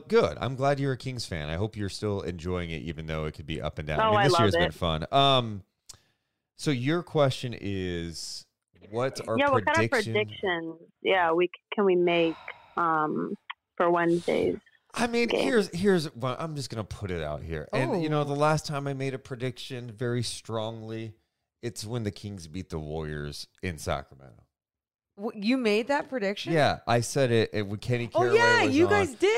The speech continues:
Speaker 3: did.
Speaker 1: said the Kings are beating the Warriors. I'm gonna say this,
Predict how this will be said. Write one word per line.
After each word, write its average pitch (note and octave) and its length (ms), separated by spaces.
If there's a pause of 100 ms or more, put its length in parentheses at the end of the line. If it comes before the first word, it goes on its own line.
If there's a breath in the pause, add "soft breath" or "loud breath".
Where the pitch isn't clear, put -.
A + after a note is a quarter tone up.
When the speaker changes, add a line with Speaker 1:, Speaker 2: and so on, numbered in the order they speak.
(160)
Speaker 3:
did. B2 60
Speaker 1:
said C3+ 160
the A#2+ 80
Kings D3 400
are G#2+ 120
beating F2 540
the D#2+ 100
Warriors. D2 640 (2000)
I'm E3+ 240
gonna F#3+ 180
say C3 380
this, E2+ 480